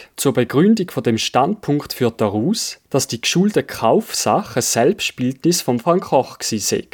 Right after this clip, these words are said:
Die Beklagte hat aber eine von dritter Hand, nämlich von der Frau Judith Gerard, angefertigte Kopie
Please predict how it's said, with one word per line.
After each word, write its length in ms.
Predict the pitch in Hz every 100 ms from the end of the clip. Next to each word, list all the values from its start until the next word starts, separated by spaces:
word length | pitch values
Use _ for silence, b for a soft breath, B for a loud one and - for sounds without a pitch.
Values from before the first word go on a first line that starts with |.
| - _
Die 80 | 139
Beklagte 760 | 123 - 123 147 226 - 131 110
hat 140 | 113 117
aber 340 | 117 113 -
eine 400 | 113 117 143 196
von 220 | 214 117
dritter 500 | - 131 196 - 185
Hand, 480 | 113 113 202 - -
nämlich 240 | 110 110
von 160 | - 110
der 80 | 101
Frau 300 | - 107 101
Judith 520 | - 156 170 165 -
Gerard, 540 | 107 101 101 139 214 _
angefertigte 840 | 127 165 180 - 113 120 170 -
Kopie 640 | - 185 180 - 185 120